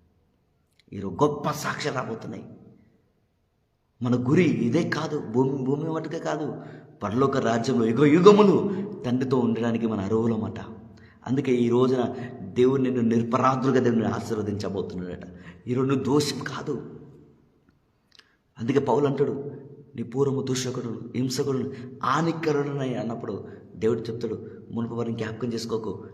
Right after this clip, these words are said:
నీ పూర్వపు కాలక్షణలు తలెచ్చుకొనకు, ఇదిగో నేను ఒక నూతన క్రియ చేయబోతాను" అన్నప్పుడు అదే పౌలు అంటాడు,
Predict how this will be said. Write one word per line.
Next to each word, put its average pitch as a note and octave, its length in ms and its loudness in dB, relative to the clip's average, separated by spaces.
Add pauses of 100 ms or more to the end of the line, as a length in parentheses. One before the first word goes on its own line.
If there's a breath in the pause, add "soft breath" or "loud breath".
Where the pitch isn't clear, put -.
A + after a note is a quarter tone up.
నీ G#2+ 80 -2
పూర్వపు B2+ 360 -2
కాలక్షణలు B2 460 0
తలెచ్చుకొనకు, A#2+ 720 -4 (200 loud breath)
ఇదిగో B2+ 240 2
నేను B2 180 4
ఒక B2 100 0
నూతన B2 580 2
క్రియ A#2+ 160 0
చేయబోతాను" A2 460 -2
అన్నప్పుడు G2+ 460 -4 (260 loud breath)
అదే A2 180 0
పౌలు A2 240 0
అంటాడు, A2 360 -2